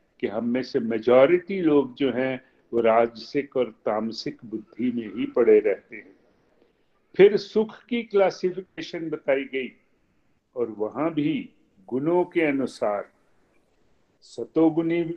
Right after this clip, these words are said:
सुख जो है, प्योर होता है, स्पिरिचुअल सुख होता है।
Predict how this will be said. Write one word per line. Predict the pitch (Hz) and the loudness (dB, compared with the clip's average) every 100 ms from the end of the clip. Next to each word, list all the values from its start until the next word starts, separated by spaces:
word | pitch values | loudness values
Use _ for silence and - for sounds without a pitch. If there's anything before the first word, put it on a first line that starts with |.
| - | -12
सुख | - 156 156 160 | -2 0 0 -4
जो | 143 127 | -8 6
है, | 127 143 165 180 - _ _ _ _ _ _ | 8 10 8 2 -8 _ _ _ _ _ _
प्योर | 185 196 202 202 165 | 6 8 8 6 2
होता | 135 131 - 113 | -6 -10 -12 -14
है, | 101 _ _ _ _ _ _ _ _ _ | -14 _ _ _ _ _ _ _ _ _
स्पिरिचुअल | - _ 165 175 185 - 202 196 | -20 _ -8 -8 -8 -2 0 0
सुख | - 165 156 147 | -4 -12 -10 -10
होता | 123 - 117 | -10 -8 -8
है। | 95 92 | -8 -12